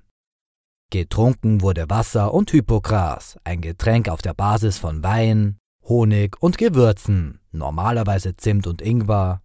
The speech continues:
was aber je nach Rezept variieren konnte. Bei den Adeligen sah der Ernährungsplan jedoch ganz anders aus. Sie verzehrten viel Fleisch, Lamm, Rind, Ochse, Wild oder Hase. Vor allem aber Vögel,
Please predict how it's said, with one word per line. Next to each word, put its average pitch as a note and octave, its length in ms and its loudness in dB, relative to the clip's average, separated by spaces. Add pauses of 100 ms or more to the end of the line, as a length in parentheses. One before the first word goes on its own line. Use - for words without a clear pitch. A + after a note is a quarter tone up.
(120)
was E2+ 220 -4
aber E2 160 -4
je F#2 180 -2
nach E2 220 -4
Rezept A#2+ 420 -2
variieren C#3+ 520 2
konnte. F#2+ 580 -2 (920)
Bei E2+ 140 -2
den E2 160 -4
Adeligen A2 600 2
sah D3 180 6
der D3 140 4
Ernährungsplan G2+ 760 2
jedoch E3+ 280 2
ganz G#2+ 240 2
anders A#2 340 0
aus. F#2 480 -4 (120)
Sie F#3+ 280 -2
verzehrten A2+ 480 0
viel B2+ 240 -2
Fleisch, G2+ 600 0 (180)
Lamm, G2 480 2 (180)
Rind, G2 520 2 (140)
Ochse, G#2 560 -2
Wild A2+ 400 0 (100)
oder G#3+ 200 0
Hase. F#2+ 560 2 (440)
Vor F#2 200 -4
allem C3 280 6
aber A#2 240 2
Vögel, G#2 560 4